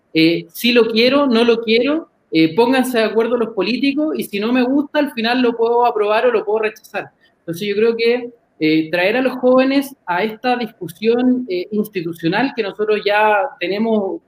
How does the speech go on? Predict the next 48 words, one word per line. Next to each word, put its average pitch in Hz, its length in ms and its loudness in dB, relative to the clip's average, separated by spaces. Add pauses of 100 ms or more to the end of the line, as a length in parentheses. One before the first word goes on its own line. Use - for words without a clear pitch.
(120)
un 151 140 -6
poco 208 200 0
más 214 200 -2
de, 185 240 0
de 151 120 2
training 220 400 0
dentro 214 300 0
del 202 120 -2
partido 214 440 -4
por 208 140 2
las 170 180 0
discusiones, 208 760 2 (340)
porque 156 220 -2
ya 202 160 2
tiene 226 140 0
una 220 120 0
estructura 196 540 -2
interna, 214 680 0 (260)
siento 202 320 0
que 208 60 0
es 185 120 -6
súper, 220 840 2 (320)
eh, 156 280 -2
súper 208 300 2
provechoso, 156 800 0
porque 156 220 -4
hoy 165 100 2
día, 233 460 2 (100)
eh, 170 220 -8
los 160 140 -2
jóvenes 247 400 2
siempre 277 280 -2
todos 277 260 2
dicen 262 380 -4
que 214 320 2
no 202 80 -4
están 214 280 -2
ni 202 80 -2
ahí 196 100 0
con 180 160 -2
la 156 100 0
política, 233 600 0
que 208 100 -4
no 175 60 -6
están 190 260 -6
ni 190 80 -4
ahí 196 180 -6
con 202 320 -6